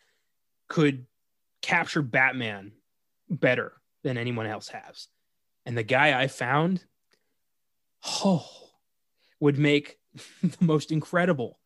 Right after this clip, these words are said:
live action Batman. And I cannot believe he has never been given the role. Mister Paul Dini,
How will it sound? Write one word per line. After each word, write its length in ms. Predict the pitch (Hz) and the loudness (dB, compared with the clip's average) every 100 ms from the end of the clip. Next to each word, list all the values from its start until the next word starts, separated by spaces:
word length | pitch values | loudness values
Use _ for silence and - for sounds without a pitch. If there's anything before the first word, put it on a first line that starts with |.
| _ _ - | _ _ -6
live 260 | 127 143 | 0 2
action 400 | 143 139 - 143 | 4 2 0 -4
Batman. 520 | 120 123 135 139 139 139 | -4 -4 -4 -4 -6 -6
And 140 | 127 | -10
I 60 | 123 | -12
cannot 400 | - 143 131 143 | -10 -6 -6 -6
believe 380 | 135 143 151 | -4 0 0
he 100 | 139 | 0
has 120 | 131 123 | -2 -2
never 200 | 127 127 | -4 -4
been 140 | 127 | -4
given 240 | 127 123 | -6 -6
the 60 | 117 | -8
role. 420 | 120 151 151 147 - - _ | -2 2 2 0 -6 -20 _
Mister 240 | 147 - | -8 -8
Paul 600 | - - 170 170 175 170 - | -12 -2 4 6 6 2 -4
Dini, 380 | 120 151 135 | 2 4 4